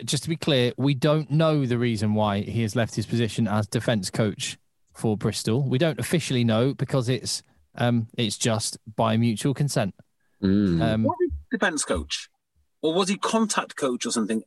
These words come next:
Speaker 3: odd?
Speaker 1: Something like that. But his, his, um,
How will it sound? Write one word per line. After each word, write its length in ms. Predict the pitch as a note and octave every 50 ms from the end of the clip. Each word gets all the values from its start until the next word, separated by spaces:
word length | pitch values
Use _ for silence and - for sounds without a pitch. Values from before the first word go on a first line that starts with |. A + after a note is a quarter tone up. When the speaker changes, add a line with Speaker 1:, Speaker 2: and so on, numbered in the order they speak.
| -
Speaker 3:
odd? 280 | - A#2 G#2+ F2+ - - - - _ _ _ _ _ _ _ _ _ _ _ _ -
Speaker 1:
Something 380 | - - F#3+ F3 C3 D3+ C#3
like 200 | C3 B2 A#2 G2+
that. 220 | G#2+ A2 G#2 F2 G2+
But 180 | D3 C#3 A#2
his, 260 | B2+ C3+ F3 F3+ D#3+ C3+
his, 420 | D3 C#3 F#3 F3+ C#3+ - - -
um, 300 | E3+ D#3 D#3 D#3 D3 -